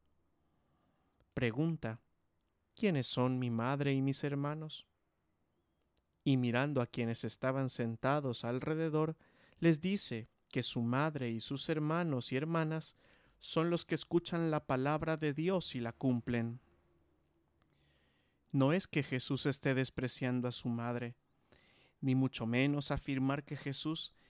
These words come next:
tenía más hermanos de sangre. Jesús está refiriéndose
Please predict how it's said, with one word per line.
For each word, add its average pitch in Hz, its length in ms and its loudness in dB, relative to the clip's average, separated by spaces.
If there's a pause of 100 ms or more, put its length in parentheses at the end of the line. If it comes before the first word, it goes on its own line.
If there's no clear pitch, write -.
(160)
tenía 123 440 -2
más 135 280 0
hermanos 147 480 0
de 147 120 4
sangre. 143 500 -2 (1500)
Jesús 156 460 -2
está 139 280 -2
refiriéndose 135 1040 -2